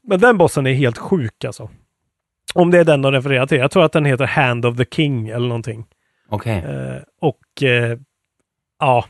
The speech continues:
Speaker 1: Eh, inte för att spoila så mycket, men det kän-, den kändes faktiskt som, alltså första gången man kommer till en boss i Dead Cells så är det ju oftast så här, okej, det här kommer aldrig gå.
Speaker 2: Nej.
Speaker 1: Eh, men, eh, just den kändes så här, ah,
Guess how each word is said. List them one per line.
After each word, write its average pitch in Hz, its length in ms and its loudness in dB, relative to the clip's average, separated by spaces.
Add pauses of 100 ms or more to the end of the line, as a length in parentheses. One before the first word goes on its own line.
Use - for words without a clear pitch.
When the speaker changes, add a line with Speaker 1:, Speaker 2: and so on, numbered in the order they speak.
(800)
Speaker 1:
Eh, 143 200 -6
inte 165 260 0
för 156 80 0
att 180 80 2
spoila 139 380 4
så 180 100 -4
mycket, 151 200 -2
men 135 80 0
det 160 80 4
kän-, 160 320 0
den 160 140 2
kändes 160 400 -2
faktiskt 131 360 -2
som, 131 300 -6
alltså 160 240 0
första 160 320 0
gången 143 140 0
man 139 120 -2
kommer 143 240 -2
till 175 100 -4
en 156 80 -2
boss - 420 -8
i 156 100 -6
Dead 123 220 -4
Cells 120 280 -6
så - 80 -6
är 120 120 -2
det 127 60 -2
ju 139 60 2
oftast - 540 -8 (480)
så 120 60 -10
här, 120 140 -10
okej, 123 300 -6 (100)
det 131 60 -2
här 143 120 0
kommer 156 200 -4
aldrig 117 220 -2
gå. 120 160 -12 (500)
Speaker 2:
Nej. 117 260 0
Speaker 1:
Eh, 120 460 0 (120)
men, 131 420 2
eh, 123 420 0 (960)
just 170 340 2
den 170 280 4
kändes 131 360 0
så 156 100 0
här, 120 140 2
ah, 117 240 -2